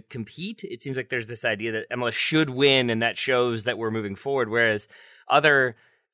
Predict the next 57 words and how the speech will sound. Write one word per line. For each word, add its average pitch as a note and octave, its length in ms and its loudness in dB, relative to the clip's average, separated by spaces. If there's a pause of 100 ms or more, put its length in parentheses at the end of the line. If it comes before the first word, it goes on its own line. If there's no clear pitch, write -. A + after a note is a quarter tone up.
All-Star C3 320 4
games, A2+ 320 -2
it's A2 160 -8
just C3 240 0
sort B2+ 160 0
of G#2+ 80 -2
like G2+ 180 -8
you're A#2+ 120 -6
getting C3 280 0
these A#2+ 180 -4
rivalries, A#2 480 2
you're A2 100 -8
getting A2+ 200 -4
people A2 220 -14
kind A2 180 -12
of G2 80 -16
playing A2+ 320 -6
against G#2+ 300 -8
each G#2+ 140 -10
other, G#2 280 -2
but - 160 -10
not C3 200 0
taking A#2+ 280 -10
it A2+ 140 -6
that A#2 180 -2
seriously, A#2 420 -4
not A#2 280 -2
doing A#2 180 -2
a A2 60 -4
ton A2 200 -6
of F#2+ 120 -8
defense, G#2+ 520 -4
and, G2 220 -4 (300)
and A#2+ 160 0
that B2+ 120 0
makes B2+ 300 -2
it B2 100 0
more A2 360 -2
of G2 80 -4
an G2+ 160 -6
open D#3+ 480 -2 (260)
thing. F3 240 2
I C#3 60 0
feel C3+ 120 0
like A#2+ 80 -2
the A2+ 120 -4
Pro B2 200 0
Bowl A#2+ 240 -2
and G#2 80 -4
the G#2 120 -6
N G#2+ 80 -4
F G2+ 120 -8
L A2+ 160 -6
is G2+ 140 -10
like G2 200 -10
that F#2+ 220 -10
too. G#2 380 -8